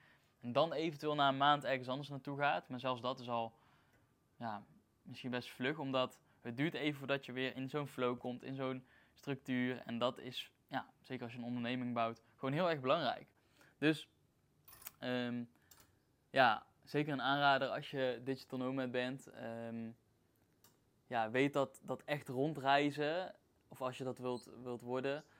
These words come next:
ehm, weet dat echt rondreizen best wel lastig is. Daar word je gewoon heel, heel, heel moe van als je met, dus een planning hebt. Dus dat, ehm, dat is echt wat ik je mee wil geven als je die droom hebt.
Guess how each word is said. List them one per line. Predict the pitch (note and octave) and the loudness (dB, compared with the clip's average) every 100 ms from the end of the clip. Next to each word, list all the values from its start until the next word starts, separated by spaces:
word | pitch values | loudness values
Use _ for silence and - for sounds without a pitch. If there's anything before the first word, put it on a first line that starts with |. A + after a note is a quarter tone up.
| - _ _ - | -20 _ _ -16
ehm, | A#2+ A#2 A#2 A2+ A2+ | -12 -8 -8 -8 -6
weet | B2 C3+ | 0 0
dat | C3+ | 0
echt | B2 C3 | -6 -4
rondreizen | B2 C3+ C3 B2+ B2+ A#2 | -2 -2 2 2 2 -4
best | B2 - | -6 -2
wel | B2 A#2 A2+ A2+ - - _ _ _ _ _ _ _ | 0 2 0 -4 -14 -20 _ _ _ _ _ _ _
lastig | A#2+ A#2+ - A2+ | -2 -2 -2 -14
is. | A#2+ A2 - | -14 -14 -8
Daar | A#2 | -4
word | A#2 | -2
je | A#2+ | -2
gewoon | A#2+ A#2 | -2 -2
heel, | A2+ A#2 A2+ A2+ - | -2 -4 -4 -6 -14
heel, | - A2+ A2+ A#2 | -10 -6 -6 -8
heel | A#2 A#2 | -6 -4
moe | A#2+ A#2+ | -2 -2
van | A2+ A2+ | -4 -6
als | A2+ A#2+ | -10 -14
je | A#2 | -12
met, | G#2+ G#2+ - | -12 -14 -18
dus | A2 | -20
een | |
planning | G#2 G#2+ - | -18 -18 -18
hebt. | - _ _ _ - - - | -20 _ _ _ -20 -20 -12
Dus | A#2+ | 0
dat, | C3 D3 D3+ | 4 4 2
ehm, | C#3 C3 B2+ B2 A#2+ A#2+ _ _ _ _ _ - - | 2 4 4 2 -2 -6 _ _ _ _ _ -20 -14
dat | C3 C3+ | -8 -4
is | |
echt | C3 | -4
wat | C#3 B2+ | -6 -6
ik | |
je | C3 | -4
mee | A#2+ C3 | 0 0
wil | B2+ | -2
geven | B2+ B2+ C3 | -2 -4 -4
als | A#2 - | -8 -10
je | |
die | A#2+ | -10
droom | A#2 A#2+ A#2+ | -4 -4 -4
hebt. | A#2+ A3 - | -4 -8 -10